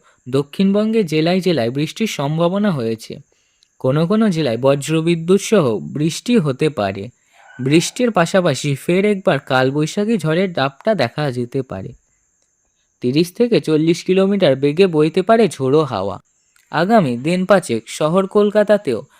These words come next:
বিক্ষিপ্তভাবে ঝড় বৃষ্টির সম্ভাবনার কথা জানিয়েছে আবহাওয়া দপ্তর।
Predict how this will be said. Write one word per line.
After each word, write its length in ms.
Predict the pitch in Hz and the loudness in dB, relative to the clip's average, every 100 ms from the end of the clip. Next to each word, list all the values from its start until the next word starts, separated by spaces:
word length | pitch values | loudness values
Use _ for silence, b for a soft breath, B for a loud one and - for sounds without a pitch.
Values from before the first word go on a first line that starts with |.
| b | b
বিক্ষিপ্তভাবে 880 | 127 147 - - 202 - 220 233 147 | -2 -2 -2 -4 -2 2 4 4 2
ঝড় 280 | 120 156 156 | 0 -2 0
বৃষ্টির 320 | 165 175 240 | 0 -2 -4
সম্ভাবনার 800 | 214 156 151 165 185 214 240 139 | -4 -4 -4 -4 -4 -4 -4 -4
কথা 320 | - 156 220 | -4 -4 -2
জানিয়েছে 540 | 180 139 143 151 147 240 | -2 -2 -2 -4 -4 -4
আবহাওয়া 560 | - 113 127 147 165 | -2 -2 -2 -2 -2
দপ্তর। 540 | 147 107 - _ - | -2 -4 -6 _ -14